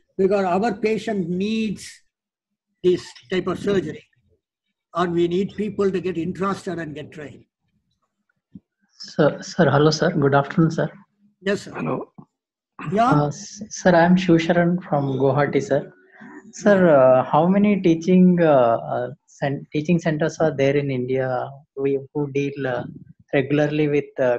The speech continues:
Speaker 2: craniofacial anomalies, sir?
Speaker 1: See, the point is this. You will have to go and work in a center which is also doing, not for two months or three months, it is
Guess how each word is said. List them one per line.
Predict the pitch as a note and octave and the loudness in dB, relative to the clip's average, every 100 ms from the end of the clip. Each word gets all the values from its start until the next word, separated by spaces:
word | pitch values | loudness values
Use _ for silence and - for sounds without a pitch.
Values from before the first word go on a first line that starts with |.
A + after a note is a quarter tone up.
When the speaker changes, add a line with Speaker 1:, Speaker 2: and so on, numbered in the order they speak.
| - | -4
Speaker 2:
craniofacial | - B2+ C3 C3 C3 B2 - C3+ C3 _ C#3 | -4 -4 -6 -8 -10 -10 -10 -12 -14 _ -8
anomalies, | B2+ B2+ B2+ B2 - | -6 -8 -12 -16 -16
sir? | D3+ - _ _ _ _ _ _ - | -16 -16 _ _ _ _ _ _ -12
Speaker 1:
See, | A#3+ E3+ | -6 -4
the | F#3+ | -4
point | F#3+ G3 B3 B3+ | -4 -4 -6 -6
is | A#3 G3 | -8 -10
this. | G3+ - _ _ _ _ _ _ _ _ _ _ _ _ | -14 -18 _ _ _ _ _ _ _ _ _ _ _ _
You | F3+ B3+ | -6 -4
will | C4 B3 | -2 -2
have | A3+ B3+ C4+ - | -2 -4 -4 -8
to | C#4 B3 B3+ B3+ G3+ - _ _ _ _ _ _ _ | -8 -6 -8 -10 -14 -20 _ _ _ _ _ _ _
go | B3+ C#4 | -2 -2
and | G#3 E3 | -2 -4
work | A3 A3+ - | -4 -4 -8
in | A3+ | -6
a | G3+ | -6
center | - F#3+ G3 A3+ G3+ | -4 -4 -4 -4 -2
which | F#3 F3+ | -2 -2
is | D#3 | -6
also | D#3+ G3+ G3+ A#3 | -6 -8 -6 -6
doing, | F#3+ F3+ D#3 E3 - - _ - | -2 -2 -2 -8 -18 -20 _ -8
not | F3 G3 A#3+ - | -2 -2 -2 -4
for | A#3 G#3 - | -6 -6 -10
two | A#3 A3 | -8 -4
months | G#3+ G3+ | -4 -4
or | G#3 | -4
three | - F3+ | -2 0
months, | E3+ F3+ F3+ | 0 -2 -6
it | F3 | -8
is | - | -10